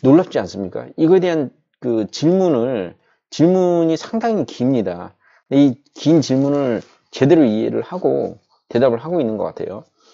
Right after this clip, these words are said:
고대와 연대 모두 대한민국에서 입지 좋은, 입지 좋은 교육기관입니다. 평판이 좋은 교육기관입니다. 아마 그 의도로 쓴 것 같아요.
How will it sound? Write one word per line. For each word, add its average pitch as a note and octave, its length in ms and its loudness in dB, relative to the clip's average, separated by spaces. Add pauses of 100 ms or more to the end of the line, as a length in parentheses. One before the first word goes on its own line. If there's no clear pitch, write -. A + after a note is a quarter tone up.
(200)
고대와 B2+ 260 2
연대 G#2+ 220 2
모두 A2 320 -2
대한민국에서 G#2 420 -4
입지 G#2 260 -4
좋은, B2+ 320 -2 (580)
입지 B2+ 520 -2
좋은 A#2+ 400 0
교육기관입니다. G2 880 -4 (840)
평판이 G3 460 -4
좋은 C3+ 400 2
교육기관입니다. G2+ 680 -6
아마 F2+ 140 -10
그 - 160 -2
의도로 A#2 220 0
쓴 C3+ 180 -8
것 A#2+ 80 -6
같아요. - 300 -10